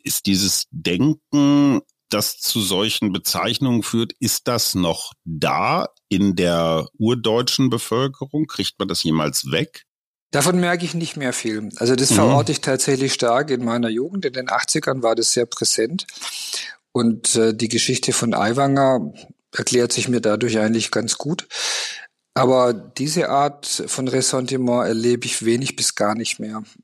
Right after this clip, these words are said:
Speaker 2: Da habe ich den Eindruck, da sind wir weiter. Aber diese Kälte, diese fehlende Empathie mit dem jüdischen Volk, die spüre ich dafür jetzt umso stärker.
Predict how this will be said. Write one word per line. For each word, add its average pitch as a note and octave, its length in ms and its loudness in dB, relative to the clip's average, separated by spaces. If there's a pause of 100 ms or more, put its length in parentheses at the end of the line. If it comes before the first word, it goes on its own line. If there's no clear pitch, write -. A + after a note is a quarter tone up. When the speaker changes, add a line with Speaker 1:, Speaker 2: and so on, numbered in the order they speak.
(380)
Speaker 2:
Da A#2+ 120 2
habe C#3 120 2
ich C#3 80 2
den C3 140 4
Eindruck, B2+ 380 0
da B2+ 100 4
sind C#3+ 240 2
wir A#2+ 140 2
weiter. D3+ 520 2 (120)
Aber B2+ 260 0
diese A#2+ 640 2 (400)
Kälte, C3+ 480 2
diese A2+ 440 0 (840)
fehlende C3+ 560 4
Empathie C3 640 0 (580)
mit B2+ 120 -4
dem B2+ 100 0
jüdischen B2+ 420 0
Volk, - 460 0
die A#2+ 100 0
spüre B2+ 280 2
ich B2+ 100 0
dafür C3+ 320 0
jetzt B2+ 160 2
umso C3 220 -2
stärker. A#2+ 600 -4